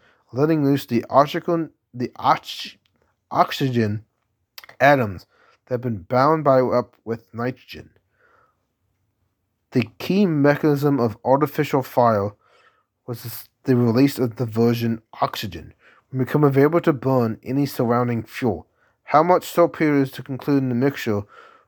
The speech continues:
was a matter that could only be worked out through long trial and error. Three quarters by weight would typically emerge as the ideal proportion early fire drug,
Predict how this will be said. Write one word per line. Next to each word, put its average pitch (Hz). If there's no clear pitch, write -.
was 127
a 123
matter 127
that 117
could -
only 165
be 160
worked 135
out 120
through 113
long 139
trial 135
and 123
error. -
Three 190
quarters 170
by 131
weight 123
would 110
typically 175
emerge 135
as 123
the 123
ideal 131
proportion 127
early 131
fire 120
drug, 87